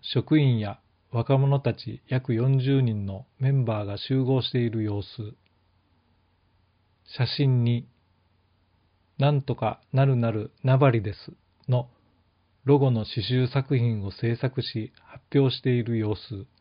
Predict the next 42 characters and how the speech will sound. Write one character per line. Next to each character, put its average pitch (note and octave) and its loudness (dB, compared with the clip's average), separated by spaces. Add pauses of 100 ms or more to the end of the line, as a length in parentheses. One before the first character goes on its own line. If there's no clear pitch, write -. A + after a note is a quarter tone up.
(1900)
写 - -4
真 C3 0
三、 A2+ -4 (1000)
名 C#3 4
張 D3 4
の A#2 0
魅 A2 -2
力 C3 0
を B2 2
語 B2 -2
り B2+ 2
合 B2+ 2
っ A#2 -8 (120)
た。 - -10 (1600)
机 D3+ 2
の C#3+ 2
上 C3+ 2
に B2+ 0 (140)
資 - -4
料 D3 4
を A#2 2
広 A2+ 0
げ G#2 -2
て G#2+ -14 (340)
み B2+ 4
ん C#3 4
な C#3+ 2
で B2 0
語 A#2 -4
り B2+ 4
合 B2 2
っ A#2+ -4
て - -4
い A#2 0
る A2+ 0
様 G#2 0
子。 - -10 (1800)
写 - -4
真 C3 -2
終 A2 -4
わ G#2 -4
り。 G2 -10